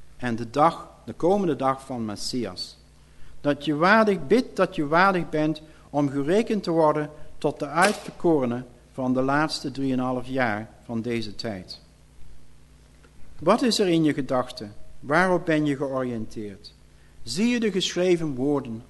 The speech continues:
al op de muur van deze wereld? Ik ga weer eens even naar Lucas zeventien. Daar zijn we veel geweest.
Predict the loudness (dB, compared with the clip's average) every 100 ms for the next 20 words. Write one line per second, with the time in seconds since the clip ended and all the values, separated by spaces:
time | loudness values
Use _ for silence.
0 | -8 -8 -4 -6 -6 -10 -4 0 2 2
1 | -2 -8 -6 -6 -6 -8 -10 -10 -10 -14
2 | -18 -20 -16 -14 -12 -14 -18 -20 -20 -20
3 | -20 -20 -14 -12 -10 -8 -6 -6 -6 -4
4 | 2 2 4 2 2 2 2 2 2 2
5 | 0 2 2 4 0 2 0 0 -2 -2
6 | -2 -2 -6 -12 -14 -16 -16 -12 -8 -6
7 | -8 -6 -4 -4 -4 -6 -6 -8